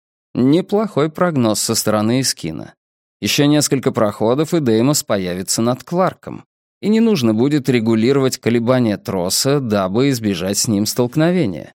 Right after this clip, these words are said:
Ну а пока навигационный Искин принял во внимание реальную опасность, всё будет в порядке. Однако Сакс смотрел на это двояко.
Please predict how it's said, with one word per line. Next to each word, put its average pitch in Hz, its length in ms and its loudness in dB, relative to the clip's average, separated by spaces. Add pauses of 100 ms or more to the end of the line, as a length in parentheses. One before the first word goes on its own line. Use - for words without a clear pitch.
(440)
Ну 226 180 2
а 196 40 2
пока 165 320 0
навигационный 139 720 2
Искин 131 380 0
принял 117 380 0
во 104 100 0
внимание 107 500 2
реальную 95 500 0
опасность, - 680 -2
всё - 320 -4
будет 139 340 -2
в - 120 -16
порядке. 120 640 -2 (1300)
Однако 123 560 0
Сакс 180 340 0
смотрел 170 540 0
на 170 260 2
это 143 160 -4
двояко. 117 840 -2